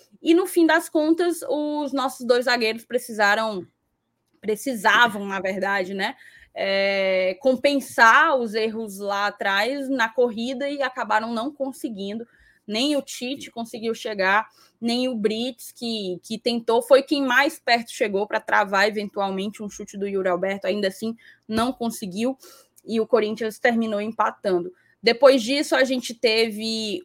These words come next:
o intervalo e voltamos com o jogo de uma maneira um pouco diferente, certo? E eu vi algumas pessoas questionando as mudanças do Vojvoda, mas eu as entendi completamente.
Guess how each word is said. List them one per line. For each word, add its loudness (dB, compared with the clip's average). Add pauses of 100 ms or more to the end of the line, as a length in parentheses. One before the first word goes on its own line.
(140)
o 0
intervalo 4
e 0
voltamos 0
com 0
o -2
jogo 2
de -4
uma -2
maneira -2
um -2
pouco 2
diferente, -2
certo? -6 (340)
E -4
eu 2
vi 2
algumas 2
pessoas 0
questionando -2
as 4
mudanças -6
do -10
Vojvoda, -2 (260)
mas 0
eu 10
as 6
entendi -2
completamente. -2